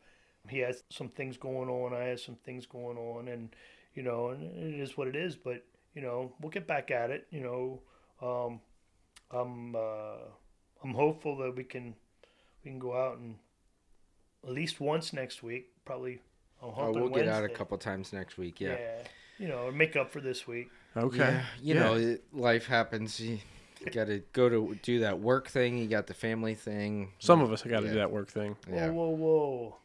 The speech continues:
Speaker 1: Hey, I'm working harder now than I was.
Speaker 3: <laughs> That's probably true. <laughs>
Speaker 1: Not maybe right
Speaker 3: Might have
Speaker 1: now.
Speaker 3: shot yourself in the foot
Speaker 1: Uh,
Speaker 3: there.
Speaker 1: maybe right not now.
Speaker 3: <laughs> Yeah, yeah,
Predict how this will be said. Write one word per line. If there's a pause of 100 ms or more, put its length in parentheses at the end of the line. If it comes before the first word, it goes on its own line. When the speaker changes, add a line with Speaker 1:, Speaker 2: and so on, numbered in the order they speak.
(120)
Speaker 1:
Hey, (300)
I'm
working
harder
now
than
I
was.
Speaker 3:
<laughs>
That's
probably
true. (840)
<laughs> (1700)
Speaker 1:
Not
maybe
right
Speaker 3:
Might
have
Speaker 1:
now.
Speaker 3:
shot
yourself
in
the
foot
Speaker 1:
Uh,
Speaker 3:
there.
Speaker 1:
maybe
right
not
now.
Speaker 3:
<laughs>
Yeah,
yeah,